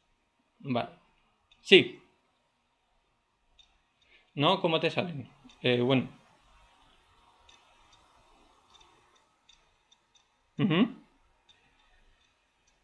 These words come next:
Mm. Mm, bueno, si puedes mandarme una captura de pantalla y le echo un vistazo, pero si te pones, por ejemplo, sobre cada una de las tablas y van iluminando los campitos,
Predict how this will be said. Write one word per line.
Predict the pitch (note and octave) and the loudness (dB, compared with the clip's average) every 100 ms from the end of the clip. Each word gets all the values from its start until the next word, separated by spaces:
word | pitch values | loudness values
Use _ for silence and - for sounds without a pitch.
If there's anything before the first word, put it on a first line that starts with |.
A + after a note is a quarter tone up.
| _ _ _ _ _ _ _ _ _ _ _ _ _ _ _ _ _ _ _ B3 - _ - | _ _ _ _ _ _ _ _ _ _ _ _ _ _ _ _ _ _ _ -20 -20 _ -16
Mm. | A3+ B2+ A#2+ A#2 G#2+ A#2 - _ _ _ _ _ _ _ _ | -6 -2 -2 -4 -8 -14 -20 _ _ _ _ _ _ _ _
Mm, | C3+ A2+ A2+ | -6 -4 0
bueno, | C3 D#3 B2+ | 2 0 -2
si | - | -4
puedes | A#2+ C3+ C#3+ D3 | -2 0 0 0
mandarme | D#3+ D#3 E3 | -2 -2 -4
una | D#3+ D3+ | -4 -2
captura | C#3+ - D3+ | -2 -2 0
de | D3 | 0
pantalla | C#3+ C3+ C3+ D3 C#3+ | 0 0 0 -2 -2
y | |
le | C3 C3+ | -2 -4
echo | C3 | -4
un | C3+ | -4
vistazo, | C3 B2+ D3 F#3+ A#3 - - - - | -2 -2 -4 -4 -6 -10 -20 -20 -4
pero | - B2 | 4 4
si | A#2+ | 4
te | B2+ B2 | 2 2
pones, | C3+ D#3+ - | 4 2 2
por | D#3+ | 0
ejemplo, | D#3 E3+ E3+ D#3+ | 0 -2 2 2
sobre | D#3 D3+ C#3+ C#3+ C#3 | 4 2 4 4 6
cada | C#3 C#3 | 6 6
una | C#3 C#3+ | 4 4
de | C#3 | 2
las | C3+ C3 | 4 4
tablas | - D3+ F#3 - | 2 2 2 0
y | |
van | C3 C3 | 2 4
iluminando | C#3 C3+ C3 C3 C3 | 4 4 4 4 2
los | B2 | 2
campitos, | B2+ A#2+ C#3 G3 A3 | 0 0 0 -2 -6